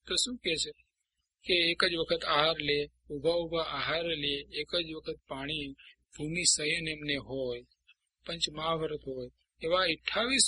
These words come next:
મૂળ ગુણ એમને હોય છે. તો એ પ્રમાણે આદિ શબ્દ ત્યાં મૂક્યો છે.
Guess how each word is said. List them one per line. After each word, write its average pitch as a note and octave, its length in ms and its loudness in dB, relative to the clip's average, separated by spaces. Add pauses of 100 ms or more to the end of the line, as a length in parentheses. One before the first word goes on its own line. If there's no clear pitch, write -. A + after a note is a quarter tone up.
મૂળ F#3+ 340 -2
ગુણ E3+ 400 0 (560)
એમને D#3 220 -8
હોય G#2+ 220 -16
છે. - 120 -2 (1500)
તો G3 140 2 (1400)
એ F3 160 4
પ્રમાણે E3+ 540 2 (1160)
આદિ F#3 260 4
શબ્દ D3 280 4
ત્યાં D#3 240 0
મૂક્યો G3 260 0
છે. D3 160 2